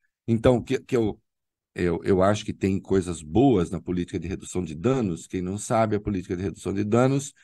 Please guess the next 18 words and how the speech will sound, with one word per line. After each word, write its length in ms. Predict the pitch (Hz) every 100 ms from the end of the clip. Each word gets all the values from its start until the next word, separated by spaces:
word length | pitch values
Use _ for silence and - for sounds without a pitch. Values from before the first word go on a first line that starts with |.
| - - - _ -
em 200 | 143 139
vez 440 | 110 123 123 113
de 120 | 92 110
você, 1300 | 104 104 - - 110 104 101 98 95 90 85 80 76 80 - _ _ _ _ _ _ _
é, 840 | - 95 92 90 87 85 82 80 78
ir 160 | 131 139
pelo 260 | 131 120 113
caminho 320 | 110 107 107
da 80 | 98
repressão, 600 | 98 90 87 - 139 120
tirar 320 | 123 113 104
a 40 |
droga, 440 | 87 127 127 104 98
prender, 560 | - 113 101 110 123
não 140 | 110 104
sei 220 | 110 104
o 80 | 104
quê, 340 | 131 151